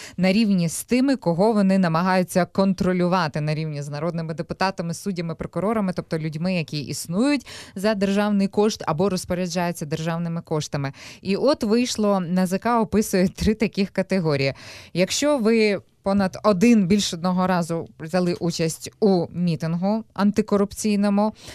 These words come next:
якщо ви посилали запит, е, до органу влади згідно закону про доступ до публічної інформації, і ще одна дуже цікава категорія. На думку Н З К, електронні декларації мають подавати ті, хто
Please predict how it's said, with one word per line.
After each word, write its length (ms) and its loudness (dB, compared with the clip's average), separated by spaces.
якщо 440 0
ви 140 2
посилали 800 2
запит, 720 0
е, 280 4
до 200 2
органу 440 0
влади 400 2
згідно 420 -2
закону 520 0
про 160 -4
доступ 400 -2
до 200 -2
публічної 520 -6
інформації, 800 -2
і 280 2
ще 320 -2
одна 280 -4
дуже 300 -4
цікава 400 -2
категорія. 560 0
На 120 0
думку 360 0
Н 160 -2
З 140 -2
К, 280 0
електронні 480 -4
декларації 640 -2
мають 360 -2
подавати 580 -2
ті, 360 -4
хто 500 2